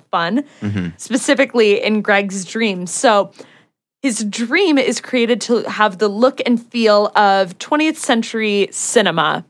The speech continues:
Speaker 1: and more specifically, early a-, animation.
Speaker 2: Mm-hmm.
Speaker 1: In addition to the direct references to other movies, the dream sequence utilizes other early film techniques.
Speaker 2: Such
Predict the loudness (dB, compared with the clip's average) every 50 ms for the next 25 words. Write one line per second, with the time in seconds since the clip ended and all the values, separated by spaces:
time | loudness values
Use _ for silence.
0 | _ _ _ 0 2 4 4 2 2 0 -4 -8 -6 -4 -4 -4 -4 -6 -4 -2
1 | -2 0 -2 -2 -4 -6 _ -4 -2 0 0 0 0 0 0 2 0 0 0 0
2 | -4 -6 -8 -8 -8 -8 -10 -10 -12 -10 -8 -6 -6 -4 -6 -6 -8 -10 -14 _
3 | _ _ _ 2 2 4 4 2 0 0 0 -2 -2 0 -2 0 2 2 2 2
4 | 0 -2 -2 0 0 0 2 0 -2 -2 -2 -4 -6 -4 -4 0 0 2 2 2
5 | 2 0 0 0 -2 -4 -4 -4 -6 -6 -6 -8 -4 -2 -2 0 -2 -2 -4 -4
6 | -4 -2 -2 -4 -4 -4 -2 0 2 2 2 2 0 0 -2 -2 -4 -4 -4 -2
7 | -2 0 2 0 0 0 -2 -2 -2 0 -2 -2 -4 -4 -2 0 0 2 0 -2
8 | -4 -4 -6 -6 -6 -6 -6 -6 -6 -6 -8 -10 -10 -8 -6 0 2 4 4 4
9 | 2 0